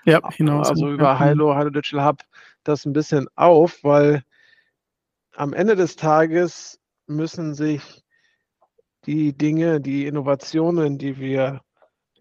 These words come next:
Speaker 2: in den Markt hineinbringen, ja tragen. Und dafür müssen sie attraktiv sein und müssen auf eine Nachfrage stoßen. Und wie bei allen Sachen, ich kaufe etwas nur, wenn's mir einen Nutzen bringt und der,
Speaker 1: Mhm.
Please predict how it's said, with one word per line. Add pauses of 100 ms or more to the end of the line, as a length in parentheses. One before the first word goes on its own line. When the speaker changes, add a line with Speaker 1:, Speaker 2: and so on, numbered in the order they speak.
Speaker 2:
in
den
Markt
hineinbringen,
ja
tragen. (160)
Und
dafür
müssen
sie
attraktiv
sein
und (340)
müssen
auf
eine
Nachfrage
stoßen.
Und
wie
bei
allen
Sachen,
ich
kaufe
etwas
nur,
wenn's
mir
einen
Nutzen
bringt
und
der,
Speaker 1:
Mhm.